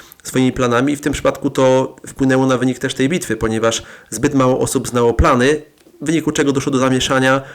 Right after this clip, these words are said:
doszło też do chaosu w szeregach armii szwedzkiej i została ona, ym, pokonana przez armię rosyjską, co było jednym teraz z takim elementów, y, ciągu,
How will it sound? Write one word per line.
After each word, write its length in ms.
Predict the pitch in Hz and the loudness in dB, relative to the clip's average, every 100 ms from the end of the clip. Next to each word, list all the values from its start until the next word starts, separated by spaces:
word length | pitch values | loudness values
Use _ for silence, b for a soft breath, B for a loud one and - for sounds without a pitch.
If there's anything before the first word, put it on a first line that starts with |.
| B B | B B
doszło 220 | 131 151 | -4 -2
też 240 | 147 135 131 | -4 -4 -2
do 100 | 127 | -2
chaosu 400 | - 135 131 135 | 0 0 2 -2
w 40 | |
szeregach 320 | - 127 123 | -2 0 0
armii 180 | 127 127 | 0 -2
szwedzkiej 600 | 120 131 127 - 127 - | -2 -2 -4 -6 -8 -6
i 20 | |
została 340 | 120 117 127 120 | -8 -6 -2 0
ona, 300 | 117 117 117 B B B B | 0 0 -2 B B B B
ym, 420 | 117 113 113 117 117 | -4 -2 -2 -4 -2
pokonana 400 | 131 139 135 127 | -2 2 2 2
przez 160 | 120 127 | 0 -2
armię 180 | 123 | 0
rosyjską, 580 | 117 117 123 - 131 139 139 B B B _ | 0 -2 -6 -4 -2 -2 -4 B B B _
co 160 | - 135 | -2 2
było 220 | 135 131 | 4 4
jednym 320 | 131 131 127 | 4 2 2
teraz 400 | 120 120 - - | 2 0 0 -4
z 240 | - - - | -8 -10 -6
takim 340 | 123 - 123 | -6 -4 -2
elementów, 560 | 120 120 120 120 120 - - | 2 4 2 0 -4 -8 -10
y, 180 | 110 107 | -8 -6
ciągu, 560 | - 127 120 117 120 | -2 -2 0 0 -2